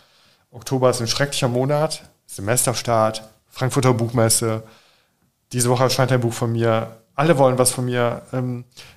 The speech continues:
da muss ich mich konzentrieren und ruhig bleiben, sonst gehe ich unter in diesem Monat, ne? Und, äh, meine Versuche gehen dann über diese Alltagsform. Nicht über das Grübeln, sondern über die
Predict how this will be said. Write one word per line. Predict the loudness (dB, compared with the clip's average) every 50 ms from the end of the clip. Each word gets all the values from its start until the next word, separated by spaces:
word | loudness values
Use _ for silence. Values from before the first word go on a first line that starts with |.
| _ _ _
da | 0 0 2
muss | 2 2 0 0
ich | 0 -2 -4 -8 -12 -20 _ _ _ _
mich | -10 -10 -6
konzentrieren | -4 -2 -2 -2 -2 -2 -2 -4 -2 -4
und | -4 -4 -4
ruhig | -4 -4 -4 -6 -4
bleiben, | -4 -4 -4 -4 -6 -10 -14 -16 -20 _
sonst | _ -4 -2 -2 0 2 2 2 2 2 0 -4 -8 -12 _ _ _ _
gehe | -4 -2 -2
ich | -2 -4 -2
unter | -2 0 0 0 -2 -4 -8 -12 -18 _ _ _ _ _ _ _ _
in | -8 -4
diesem | -4 -4 -2 -2
Monat, | -2 -2 -2 -2 -6 -8 -8 -10
ne? | -14 -16 -16 _ _ _ _ _ _ _ _ _ _ _ _ _ _ _ _ _ _ -20 -20 -14 -8
Und, | -6 -4 -4 -2 -2 -2 -2
äh, | 0 0 0 -2 -2 -4 -12 -20 -20 _ _ -20 -20 -18 -2
meine | 0 2 2 4
Versuche | 4 2 2 2 0 0 -2 -2 -2
gehen | -2 -2 0
dann | 0 0 0
über | 0 -2 -2 0
diese | 0 0 0 2
Alltagsform. | 2 2 0 -2 -6 -6 -6 -6 -6 -8 -12 -14 -14 -16 -18 -20 -20 _ _ _ _ _ _ _ _ _ _ _ _ _ _ _ _ _ _ _ _ _ _ -20
Nicht | -12 -10 -8 -6 -4
über | -2 -2
das | -2 -2 -2
Grübeln, | 0 0 0 0 0 -4 -6 -8 -12 -16 -16
sondern | -12 -6 -4 -4 -4 -4
über | -4 0 2 2 2
die | 2 0 -4 -4 -4 -4 -6